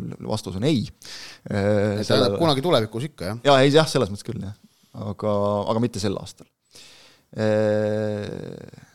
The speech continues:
Speaker 1: meie juba, vaat et püsikirjasaatja Joosep küsib, et mitu kollast ja mitu punast kaarti Antonio Conte hooaja lõpuks enda nimele saab. See on hea küsimus, selles mõttes, et ta võttis nüüd nagu täiesti lambi kohast, et, äh, hakkas seal midagi vehkima, äh, nõudma, et pall tagasi antaks, läks, lõi selle Pep Lindersi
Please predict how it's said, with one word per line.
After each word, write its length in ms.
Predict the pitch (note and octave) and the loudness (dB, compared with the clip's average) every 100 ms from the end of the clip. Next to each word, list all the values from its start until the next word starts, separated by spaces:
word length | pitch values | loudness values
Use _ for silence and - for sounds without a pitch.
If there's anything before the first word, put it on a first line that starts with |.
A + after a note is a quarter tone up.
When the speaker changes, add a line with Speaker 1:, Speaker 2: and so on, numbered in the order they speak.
| _ _ _ _ | _ _ _ _
Speaker 1:
meie 300 | A#2 A2 G#2 | -6 -2 0
juba, 180 | A2 A2+ G#2+ G#2+ | 0 0 0 0
vaat 220 | A2+ - A2 | -2 -4 -12
et 60 | - | -6
püsikirjasaatja 840 | F3 A#2 G#2+ G2+ G2 G#2 - - | -4 -2 -2 -2 0 -2 -4 -2
Joosep 300 | C3+ F3 F#2 - | -2 0 -4 -8
küsib, 300 | G2 G2 F#2+ | -6 -6 -8
et 60 | - | -8
mitu 240 | - A2 | -6 -2
kollast 460 | A2+ D#3+ G2+ - G#2 | 2 2 0 -4 -6
ja 20 | |
mitu 160 | C#3 G#2 | -6 -6
punast 260 | D#3 A2 - | -4 -4 -2
kaarti 400 | D#3+ - - F2+ | -2 -2 -6 -12
Antonio 380 | - A2+ G#2 G#2+ | -4 -4 0 -2
Conte 240 | B2 - | -2 -2
hooaja 300 | A2 A2+ G2+ | 0 2 4
lõpuks 300 | A2+ G#2+ - | 2 -2 0
enda 160 | C3 G#2+ G#2+ | 0 0 -2
nimele 240 | G#2+ G#2+ | -2 0
saab. 220 | D3 - - | 0 -2 -4
See 60 | |
on 60 | B2+ | -2
hea 80 | C#3 | 0
küsimus, 380 | E3+ A2 G2 - | 0 -2 -6 -6
selles 160 | A2 G#2 | -6 -6
mõttes, 160 | G2 | -8
et 60 | - | -4
ta 60 | A#2+ | -2
võttis 220 | C3 - | -2 -2
nüüd 220 | D3+ C#3+ A#2 | -2 -2 -6
nagu 140 | A2 | 2
täiesti 240 | D#3 A2 G#2 | 2 4 2
lambi 240 | G#2+ G2 - | 2 2 -2
kohast, 340 | F2+ - - | -6 -8 -12
et, 240 | - _ | -18 _
äh, 140 | - A2+ | -4 0
hakkas 320 | B2 B2+ A2 | 0 0 -2
seal 160 | - A2+ | -2 0
midagi 240 | D3 A#2+ | 2 4
vehkima, 540 | C3+ G3+ - A2+ A2+ A2 G#2+ | 4 2 -2 -2 2 2 2
äh, 800 | - - - - - A2 A2+ A#2 | -4 -12 -14 -18 -2 2 4 6
nõudma, 320 | D3 C3+ A2 A2 | 6 6 4 0
et 80 | |
pall 240 | - G3+ C3 | 2 4 6
tagasi 320 | A#2+ A#2+ A2 | 6 4 4
antaks, 380 | A2+ - G#2+ A#2+ | 0 -2 -2 -2
läks, 160 | A#2 - | -2 0
lõi 80 | A#2+ | 2
selle 160 | G#2+ G#2+ | 2 2
Pep 240 | D3 D3 | 2 2
Lindersi 400 | B2 D#3+ A2 - | 0 2 2 0